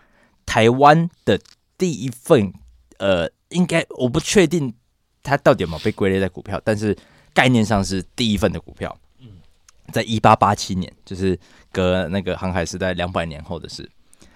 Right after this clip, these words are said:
Speaker 1: 在中法战争的时候，清朝政府开始重视台湾的地位，
Speaker 2: 嗯。
Speaker 1: 然后开始建省，在一八八五年的时候建省，台湾省。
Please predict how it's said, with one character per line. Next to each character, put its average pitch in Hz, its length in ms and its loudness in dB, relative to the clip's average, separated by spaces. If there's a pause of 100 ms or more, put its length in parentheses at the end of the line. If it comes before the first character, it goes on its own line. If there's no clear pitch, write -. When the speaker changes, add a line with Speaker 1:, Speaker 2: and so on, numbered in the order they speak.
(100)
Speaker 1:
在 123 180 2
中 151 280 4
法 123 240 8
战 101 200 4
争 92 200 0
的 87 100 -2
时 - 140 -10
候， 82 200 -6 (220)
清 160 240 -4
朝 107 220 4
政 110 200 2
府 - 140 -14
开 - 160 -4
始 101 100 -8
重 95 240 0
视 98 140 -6
台 87 140 -6
湾 87 120 -2
的 85 120 -4
地 - 180 -20
位， 82 180 -14 (220)
Speaker 2:
嗯。 127 120 -20 (180)
Speaker 1:
然 98 100 0
后 107 220 4
开 131 180 2
始 104 100 2
建 98 220 0
省， - 220 -12
在 135 160 6
一 127 120 -2
八 123 120 8
八 131 120 10
五 113 120 4
年 90 60 -4
的 82 80 -8
时 92 60 -6
候 92 40 -4
建 87 200 -4
省， - 140 -16
台 92 160 -10
湾 92 140 -4
省。 - 120 -8